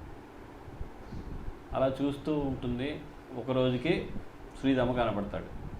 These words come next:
వెంటనే పూ-, పూర్తిగా ఉత్సాహం వచ్చేస్తుంది. "ఓకే, ఇంక నేను ఇంటికి వెళ్ళొచ్చు" అని.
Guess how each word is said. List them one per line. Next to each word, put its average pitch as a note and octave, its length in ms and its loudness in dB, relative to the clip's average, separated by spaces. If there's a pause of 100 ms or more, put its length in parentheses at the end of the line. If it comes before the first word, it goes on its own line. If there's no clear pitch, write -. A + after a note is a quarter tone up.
(360)
వెంటనే A#2 340 4
పూ-, A#2 280 -4 (240)
పూర్తిగా C3+ 380 4
ఉత్సాహం B2+ 400 4
వచ్చేస్తుంది. G#2 500 -2
"ఓకే, G#2+ 260 0
ఇంక G#2 200 0
నేను G#2 120 -2
ఇంటికి G#2+ 260 -4
వెళ్ళొచ్చు" G2+ 400 0
అని. F2 100 -4